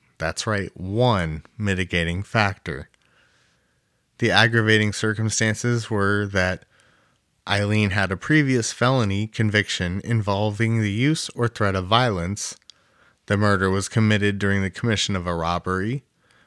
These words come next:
was committed in order to avoid arrest, was heinous, atrocious, or cruel, and that the murder was cold, calculated, and premeditated.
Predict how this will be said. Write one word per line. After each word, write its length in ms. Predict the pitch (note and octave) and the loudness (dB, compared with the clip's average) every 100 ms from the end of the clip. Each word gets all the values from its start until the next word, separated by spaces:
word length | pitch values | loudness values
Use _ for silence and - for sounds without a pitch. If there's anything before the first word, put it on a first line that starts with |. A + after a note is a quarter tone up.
| _ | _
was 140 | A#2+ - | -4 -2
committed 480 | - A2+ G#2 G#2+ G#2 | 2 4 4 4 2
in 160 | F#2+ | 0
order 340 | E2+ B2 A#2+ A#2 | 2 0 2 0
to 220 | - G#2 | 0 0
avoid 320 | F#2 F#2+ F2 | 0 0 0
arrest, 680 | F2 A2+ C3+ F#2+ G2+ - - _ _ _ _ _ _ | 0 0 2 0 -4 -10 -14 _ _ _ _ _ _
was 220 | G#2+ G#2 - | -2 -2 0
heinous, 460 | D#3+ E3+ F3+ F3 - | 0 2 0 -2 -6
atrocious, 680 | B2 A#2+ - C3+ - B2 - - | -4 -2 2 2 2 0 -2 -4
or 240 | A2 G2 | -4 -4
cruel, 720 | - - F3 E3 G2 E2+ F#2+ _ _ _ - - - - | -6 -6 0 0 0 -4 -6 _ _ _ -20 -20 -20 -2
and 540 | E3+ E3+ B2 G#2+ G#2+ - | 2 4 4 0 -2 -4
that 200 | A2+ A2+ | -2 0
the 60 | |
murder 380 | G#2+ A#2+ C3 C#3 | 2 2 2 2
was 220 | B2 A#2 | 2 -2
cold, 580 | - - G2 G#2 C3 - | -6 -2 0 0 -4 -8
calculated, 920 | - F#2 F2+ - G#2+ G2+ G#2 A#2+ A#2 - | -6 -4 -4 -4 -2 -2 0 -2 -4 -4
and 240 | C3 C3 | -4 -4
premeditated. 1120 | - C3 G#2 F#2 F#2 F#2 - F#2 D#2 D2+ D#2 | -2 0 2 0 -2 -6 -6 -6 -6 -8 -12